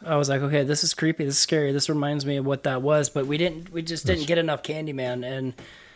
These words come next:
Speaker 2: Hmm.
Speaker 1: um, I don't know, the way they ended it was weird. You'll just have to watch it and let me know what you think. But,
Speaker 2: Yeah.
Speaker 1: um, yeah. Reboots, guys.
Speaker 2: My, I know.
Speaker 1: Number one.
Speaker 2: My number one is the one that I talk about all the time. I always say it's my favorite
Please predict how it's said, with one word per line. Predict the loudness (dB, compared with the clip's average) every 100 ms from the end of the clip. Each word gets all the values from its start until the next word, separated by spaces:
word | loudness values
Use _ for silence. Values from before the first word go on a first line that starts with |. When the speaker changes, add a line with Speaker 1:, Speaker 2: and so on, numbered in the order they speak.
| -20 _ _ -8
Speaker 2:
Hmm. | 0
Speaker 1:
um, | 2 2 0 -4 -8 -16 _ _ _ _ _ _ _ _ _ _ -14 -6
I |
don't | -2
know, | -2
the | -2
way | 0 0 -2
they | -2 -2
ended | -2 -6
it | -6
was | -6
weird. | -4 -4 2
You'll | 4 6
just | 4
have |
to | 2
watch | 2 2
it | 0
and |
let | -4
me | -4
know | -6
what | -6
you |
think. | -6 -6 -8 -18 -20 -20 -20 -14 4
But, | 6 6 4 4
Speaker 2:
Yeah. | 6 6
Speaker 1:
um, | 4 0 -4 -12 -20 -2
yeah. | 2 2 0 -18 _ _ _ 4
Reboots, | 6 8 4 4
guys. | 4 6 10
Speaker 2:
My, | 10 12 8 4 -6 -20 _ _ _ -4
I | 2
know. | 4 4
Speaker 1:
Number | 4 4
one. | 8 10
Speaker 2:
My | 12
number | 10 8
one | 10 8 6 2 -8 -20 -20 _ _ 8
is | 10 10 8 4 2
the | 4
one | 6
that | 8
I | 8
talk | 8 8
about | 8 8
all | 8
the | 8
time. | 8 8 8
I | 6
always | 6 4 6
say | 4
it's | 4 2
my | -2
favorite | 2 2 2 0